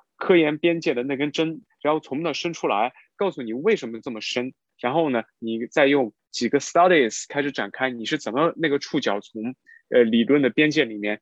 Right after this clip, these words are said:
伸出来，然后你伸得有多远，然后这个跟你的理论到底有什么样的关系，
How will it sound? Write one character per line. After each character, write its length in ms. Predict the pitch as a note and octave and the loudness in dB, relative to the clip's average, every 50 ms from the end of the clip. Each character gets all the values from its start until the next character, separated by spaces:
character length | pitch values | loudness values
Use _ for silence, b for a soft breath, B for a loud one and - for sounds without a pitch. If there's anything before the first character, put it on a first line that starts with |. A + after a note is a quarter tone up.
| _ _ - | _ _ -4
伸 180 | - - G3+ | 0 0 0
出 140 | F3+ - - | 2 2 4
来， 180 | G#2+ G2+ G2 b b b _ | 4 4 2 b b b _
然 140 | - B2+ C3+ | -2 0 0
后 60 | D3 | 2
你 120 | C3 A2+ G#2+ | 0 0 -2
伸 260 | - - - E3+ E3+ | 0 0 0 2 2
得 60 | D#3+ | 2
有 120 | A#2+ G#2 | 2 2
多 180 | G2+ - D3+ D3+ | 2 2 2 2
远， 300 | D3 A#2+ G2+ F#2+ G2 - _ _ _ - | 2 2 0 -2 -6 -8 _ _ _ -2
然 100 | A#2 C3 | -2 -2
后 60 | C#3 | 0
这 100 | - D#3 | 0 0
个 80 | C#3 | 0
跟 140 | B2 D3 C#3+ | 0 0 -2
你 60 | C#3 | -2
的 80 | C3+ C#3+ | -2 -2
理 140 | B2+ A#2+ G#2+ | -2 -2 -2
论 140 | G#2+ A#2+ B2 | -2 -2 0
到 140 | - C#3+ | 0 0
底 60 | B2+ B2 | 0 0
有 80 | G#2+ | -2
什 80 | - - A2+ | -4 -6 -6
么 80 | A#2+ | -6
样 40 | B2 | -4
的 80 | A#2+ A2+ | -4 -2
关 240 | - C3+ C3+ C#3 | -2 -2 -2 -2
系， 240 | C3 - - G#2 - | -4 -6 -8 -10 -10